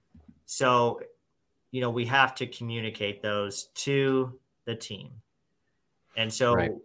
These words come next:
Speaker 1: wh-, when, when those are being practiced out in the field along with the skill set, then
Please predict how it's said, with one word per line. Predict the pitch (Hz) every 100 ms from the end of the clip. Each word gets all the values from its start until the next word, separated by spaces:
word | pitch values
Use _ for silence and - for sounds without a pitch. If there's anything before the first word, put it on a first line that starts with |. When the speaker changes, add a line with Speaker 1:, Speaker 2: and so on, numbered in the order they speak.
| _
Speaker 1:
wh-, | 120 120 127 123
when, | 131 131 123 120
when | 131 123 120
those | 135 165 156
are |
being | 123 135 131 110
practiced | - 120 127 - 156 151 - - _ _ _ _ _ _ _ _
out | 117 123 131 131 - _ _ _ _ _ -
in | 131 120
the |
field | - 127 127 139 131
along | 113 120 131 117
with | 127 131
the | 117
skill | - - 131
set, | 139 160 160 156 - _ _ _ _ _ _ _ _ _ _ _ _ _ _ _ _ _ _ _ _
then | 123 117 131 127 120